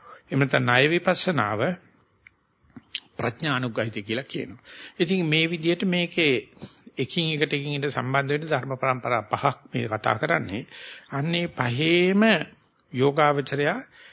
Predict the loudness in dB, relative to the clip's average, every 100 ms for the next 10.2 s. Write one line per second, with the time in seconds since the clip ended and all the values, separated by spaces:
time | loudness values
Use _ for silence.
0 | -20 _ -4 0 4 4 4 0 -2 -6
1 | -8 -8 -14 _ _ -8 -4 0 0 -2
2 | -4 -6 -10 -12 -14 -20 -20 _ _ _
3 | _ _ _ _ -6 -2 0 0 -2 -2
4 | -4 -6 -8 -10 -8 -8 -8 -10 -12 -14
5 | -20 -20 -20 -8 -2 2 2 2 0 0
6 | 0 -2 0 2 2 2 2 2 2 0
7 | -2 -2 -2 -2 0 -2 -2 -2 -2 -2
8 | 0 -2 -4 -6 _ -20 -20 _ -20 -8
9 | 0 4 4 2 -2 2 2 4 4 4
10 | 2